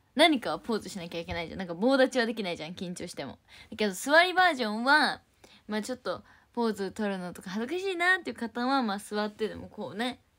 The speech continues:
座るだけでもいいですしって思うし、でも立ちバージョンだったら、まあ、一緒にこう隣に立つわけじゃないですか。だからなんか、まあ、体育か-、格差とかも、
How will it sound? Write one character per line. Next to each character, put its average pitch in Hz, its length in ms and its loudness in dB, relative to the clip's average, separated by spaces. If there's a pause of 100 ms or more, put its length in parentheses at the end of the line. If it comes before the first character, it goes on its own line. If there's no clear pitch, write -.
(380)
座 269 360 2
る 311 80 0
だ 285 120 2
け 294 140 -4
で 240 100 -2
も 165 380 -10
い 185 140 -8
い 160 40 -10
で 156 100 -12
す - 200 -16
し - 360 -12 (840)
っ - 40 -20
て 165 160 -6
思 175 220 -6
う 170 80 -6
し、 226 260 0
で 196 60 -4
も 175 80 -6
立 214 160 -6
ち 330 120 0
バ 403 60 4 (200)
ー - 20 0
ジ 226 80 -4
ョ 185 60 -4
ン 180 80 -6
だ 165 80 -4
っ - 60 -12 (120)
た 190 140 2
ら、 254 340 6 (280)
ま 214 120 2
あ、 196 60 0
一 208 80 0
緒 320 200 -2
に 311 140 -4
こ 277 120 -6
う 247 60 -4
隣 269 260 -2
に 285 80 -2
立 285 160 -4
つ - 80 -12
わ 190 100 -4
け 190 80 -16
じ 175 80 -12
ゃ 170 40 -8
な 160 120 -8
い 120 40 -10
で - 60 -12
す - 140 -18
か。 - 200 -6 (200)
だ 208 80 -12
か 208 100 0
ら 208 140 2
な 202 100 0
ん 196 40 -4
か、 185 140 0
ま 190 140 4
あ、 185 60 0
体 294 180 6
育 - 140 -8
か-、 285 260 2 (120)
格 - 280 2
差 190 200 -2
と 170 120 -10
か 160 140 -4
も、 196 400 -2